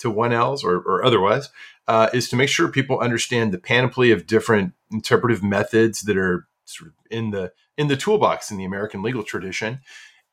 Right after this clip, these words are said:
Um, and I think that one thing that <laughs> students need to understand is it's,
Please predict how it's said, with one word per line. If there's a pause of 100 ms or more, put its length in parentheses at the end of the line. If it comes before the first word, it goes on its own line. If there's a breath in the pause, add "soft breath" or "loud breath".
(140)
Um, (380)
and (720)
I
think
that
one
thing
that (100)
<laughs>
students
need
to
understand
is
it's,